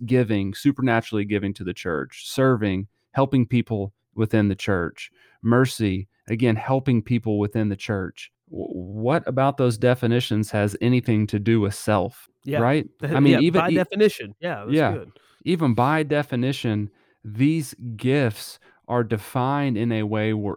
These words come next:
Speaker 1: every one of them is for someone else.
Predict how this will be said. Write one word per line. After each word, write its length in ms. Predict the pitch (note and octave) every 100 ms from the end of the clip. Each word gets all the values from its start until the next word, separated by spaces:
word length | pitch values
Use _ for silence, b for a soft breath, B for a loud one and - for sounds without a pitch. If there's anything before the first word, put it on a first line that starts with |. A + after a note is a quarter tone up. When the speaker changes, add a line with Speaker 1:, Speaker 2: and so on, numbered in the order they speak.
| -
Speaker 1:
every 420 | C3+ C#3+ C3 C#3+
one 380 | C3+ A#2+ B2 C3+
of 160 | A#2+ G#2
them 240 | A2+ G#2+
is 120 | G#2+ -
for 340 | - A#2+ B2
someone 500 | - C3 C3 A#2+ A2
else. 540 | G2+ G2+ G2 - -